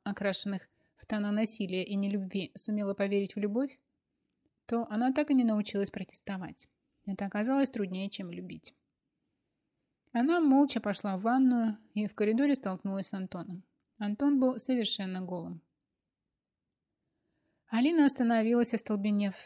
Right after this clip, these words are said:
Антон окинул её двусмысленным понимающим взглядом и по своей привычке ухмыльнулся. И от того, что ей стало неимоверно противно и стыдно от этих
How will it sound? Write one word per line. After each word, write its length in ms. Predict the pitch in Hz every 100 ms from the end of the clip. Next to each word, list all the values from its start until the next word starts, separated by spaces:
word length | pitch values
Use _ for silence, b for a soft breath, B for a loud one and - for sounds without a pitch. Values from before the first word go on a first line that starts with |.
| - _ -
Антон 380 | 202 196 202 -
окинул 420 | 190 - 269 262
её 320 | 247 226 226 -
двусмысленным 640 | 196 185 - 233 262 233 226
понимающим 560 | 202 190 180 180 185
взглядом 480 | 180 196 247 233 220 - _ -
и 120 | 196
по 100 | 190
своей 220 | - 202
привычке 440 | 196 214 262 -
ухмыльнулся. 800 | 220 214 - 202 175 - - 185 - _ _ _ _ _ _ _ _
И 80 | -
от 200 | 208 220
того, 300 | - 240 214
что 160 | 185 -
ей 100 | 196
стало 300 | - 208 202
неимоверно 600 | 220 233 233 214 180 180
противно 540 | 180 208 - 277 220
и 40 | 180
стыдно 380 | - 190 180 175
от 180 | 190 185
этих 280 | 185 185